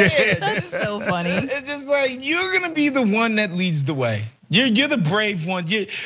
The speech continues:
Speaker 2: you know, you're, you're in the brave new world, right? You're, you're, you're like the Marines in this case, right? You're the first one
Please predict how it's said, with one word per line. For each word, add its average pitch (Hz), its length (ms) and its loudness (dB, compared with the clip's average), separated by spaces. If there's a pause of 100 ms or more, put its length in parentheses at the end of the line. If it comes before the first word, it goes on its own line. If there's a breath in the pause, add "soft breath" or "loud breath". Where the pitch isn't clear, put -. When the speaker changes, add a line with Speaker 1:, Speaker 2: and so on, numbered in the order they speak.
(120)
Speaker 2:
you 240 120 2
know, 196 320 2
you're, 190 260 2
you're 214 260 0
in 247 260 -4
the 208 60 -2
brave 175 560 -2
new 165 160 -2
world, 139 480 0
right? 147 320 2
You're, 214 160 4
you're, 175 240 0
you're 196 180 -2
like 226 220 -2
the 190 80 -2
Marines 175 760 0
in 151 160 -2
this 147 200 0
case, 135 460 0
right? 156 200 2
You're 220 120 -2
the 240 100 2
first 220 380 0
one 196 360 0